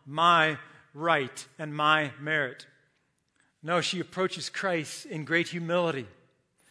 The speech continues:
and faith and says, "Lord, help me.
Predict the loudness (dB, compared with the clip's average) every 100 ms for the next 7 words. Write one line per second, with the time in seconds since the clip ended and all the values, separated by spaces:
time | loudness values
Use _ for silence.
0 | _ _ -6 -6 -4 2 4 2 -4 -6
1 | 0 0 0 -12 -20 _ -4 4 6 4
2 | 0 -14 -20 _ -4 -2 -2 -12